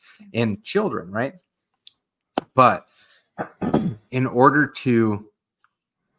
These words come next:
Speaker 2: even approach the table as part of the three ba-, the three,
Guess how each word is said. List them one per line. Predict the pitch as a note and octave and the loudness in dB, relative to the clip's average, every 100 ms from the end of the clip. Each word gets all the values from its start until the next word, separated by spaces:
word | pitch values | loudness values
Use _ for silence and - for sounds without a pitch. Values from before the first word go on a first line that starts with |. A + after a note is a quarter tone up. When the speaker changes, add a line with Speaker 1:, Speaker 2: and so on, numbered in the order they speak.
| _ - - - | _ -16 -12 -2
Speaker 2:
even | D#3+ E3 | 0 2
approach | A2+ - D#3+ F#3 - | 0 2 2 2 -2
the | A2+ | -8
table | G#2 G#2+ F#2+ F2+ F2 - _ _ - | -6 -6 -6 -8 -16 -18 _ _ -6
as | A2+ A2 | -4 -4
part | - E3+ F#3+ - | -2 2 4 2
of | A#2+ G2 | -4 -4
the | A2 | -8
three | - A2 A2+ | -10 -6 -6
ba-, | F#2+ G#2 G#2 - | -6 -8 -10 -10
the | G2 | -12
three, | G2 F#2+ G2+ G#2+ | -14 -12 -8 -8